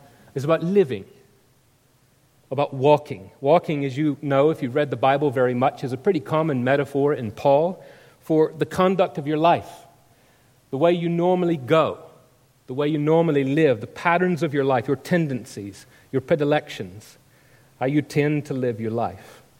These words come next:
It's pretty mo-, normal in Paul's language, but it's very normal, very common, specifically in this book in Ephesians. In fact, no less than seven times, Paul talks about this notion of living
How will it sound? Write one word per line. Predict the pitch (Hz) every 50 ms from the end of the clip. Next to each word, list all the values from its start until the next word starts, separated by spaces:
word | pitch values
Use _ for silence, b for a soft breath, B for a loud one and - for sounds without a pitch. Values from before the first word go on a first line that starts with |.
| _ _ _ _ _ _ _ -
It's | 147 - -
pretty | - - 180 170
mo-, | 160 156 156 175 -
normal | 165 156 160 175 175 170 170 160 147
in | 143 135
Paul's | - 160 156 151 147 117
language, | 156 160 175 185 170 151 143 127 127
but | 113 143
it's | 170 - - - - - -
very | 127 123 156 170 190 185 165 147
normal, | 131 120 113 113 110 113 123 135
very | 123 135 143 156 160 139
common, | - - 127 110 110 113 117 120 - B B B B B
specifically | - - - - 147 - - 196 - - 131 - 131 131
in | 131 117
this | 117 180 190 -
book | - - 113 113 117 -
in | - 135 117
Ephesians. | 113 104 - 170 175 156 117 123 101 90 87 - - - B B B B B B
In | 143 123
fact, | - - 156 139 -
no | - 143 165 190
less | 196 170 151 131 -
than | - 135 123
seven | - - - 175 165 170 165 151
times, | 127 - 147 139 131 123 107 101 95 - - - B B B B
Paul | B - 156 160
talks | 156 - 151 139 - -
about | 143 120 131 135 135
this | 135 131 123 - 139
notion | 131 127 127 120 - 135 117 117 B B B B
of | B 127 101 101
living | 113 123 139 151 131 117 110 104 110